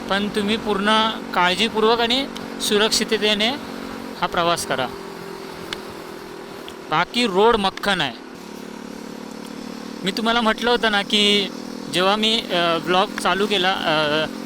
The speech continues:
सकाळी तीन वाजता ना, तेव्हा मी तुम्हाला बोललो होतो की, अ, हा कॅमेरा तुमच्यासाठी असेल, पण माझ्यासाठी आहे ना, माझ्या शरीराचा एक, अ, महत्त्वपूर्ण भाग आहे.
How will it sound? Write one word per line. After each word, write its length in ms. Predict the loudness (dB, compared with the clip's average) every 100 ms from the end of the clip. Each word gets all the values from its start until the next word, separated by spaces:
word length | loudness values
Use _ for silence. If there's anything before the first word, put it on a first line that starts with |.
| -10 -6
सकाळी 340 | -2 0 2 0
तीन 260 | 2 0
वाजता 360 | 2 0 0 2
ना, 140 | 2 0 -6 -10 -8 0
तेव्हा 120 | 0
मी 120 | 2
तुम्हाला 260 | 2 2 4
बोललो 300 | 4 4 4
होतो 220 | 4 2
की, 360 | 2 4 4 2 -4 -10 -8 -10 -10 -10 -10 -4
अ, 100 | 0 2 2 2 2 -2 -4 -10 -8 -2
हा 100 | 0
कॅमेरा 640 | 2 2 4 4 4 4 0 -4 -8 -8 -8 -8 -8 -8 -4
तुमच्यासाठी 560 | -2 2 2 4 2 4
असेल, 300 | 4 2 2
पण 260 | 2 0 -2 -6 -8 -8 -8
माझ्यासाठी 520 | 2 4 4 2 2 4
आहे 100 | 4
ना, 180 | 4 2 -6 -12 -2
माझ्या 280 | 2 4 4
शरीराचा 480 | 4 4 2 2 2
एक, 280 | 2 0 0
अ, 280 | 2 4
महत्त्वपूर्ण 680 | 2 2 2 2 2 2 0
भाग 280 | 2 4 4
आहे. 140 | 2